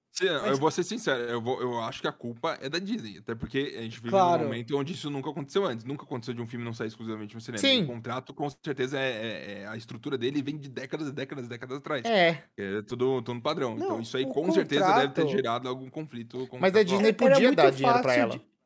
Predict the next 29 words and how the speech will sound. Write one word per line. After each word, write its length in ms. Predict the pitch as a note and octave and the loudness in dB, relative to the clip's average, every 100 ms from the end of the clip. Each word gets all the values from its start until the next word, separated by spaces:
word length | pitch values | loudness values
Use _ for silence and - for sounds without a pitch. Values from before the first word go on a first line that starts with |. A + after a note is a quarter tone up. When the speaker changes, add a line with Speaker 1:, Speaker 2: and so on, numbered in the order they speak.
| _ | _
Speaker 2:
Então, 320 | A#3+ A3+ D4 | -4 4 6
era 140 | A3 G#3+ | 6 4
muito 220 | A3+ A3+ | 2 0
Speaker 1:
Né? 80 | E4+ | 4
Speaker 2:
fácil 160 | A#3+ | 2
de 100 | G#3 | 4
resolver 520 | G3+ G#3+ G#3 G3 F#3+ | 4 6 6 6 6
isso. 420 | E3+ D3+ C3 C#3+ B2+ _ _ _ _ | 4 2 -4 -8 -10 _ _ _ _
Digamos 380 | F3 G#3+ C4 B3 | -4 4 6 6
assim, 360 | A#3+ A3+ D#3 C#3 | 2 0 -2 0
previamente, 680 | - A#3 B3 B3 F#3 D3+ - | 6 8 8 6 4 2 2
antes 240 | G3 A#3 | 2 2
de 80 | A3+ | -6
come-, 260 | A#3+ A#3 A3+ | -2 -2 -2
de 160 | F3+ | -2
lançar 360 | G#3+ G#3 G#3 G#3+ | 2 2 2 2
o 80 | G3+ | 0
filme, 480 | G#3 F#3+ C#3+ B2+ - _ _ _ _ | 0 0 0 -4 -12 _ _ _ _
vamos 320 | A#3 D#4+ C4 | 2 4 2
rever 220 | A3+ G3+ | 2 4
o 60 | G#3 | 4
seu 120 | G3 | 4
contrato? 600 | E3 D#3+ G#3+ F#3 E3 C3 - _ - | -2 0 4 4 2 -10 -12 _ -8
Seu 100 | F#3 | -2
contrato 300 | G3+ G#3+ A3+ | 0 0 -4
dizia 280 | G#3 A3+ | -4 -2
isso, 240 | A#3 A3 A#3+ | 0 -2 -4
isso, 220 | A3+ - | -6 -4
isso. 320 | G3 - C3+ | -4 -4 -8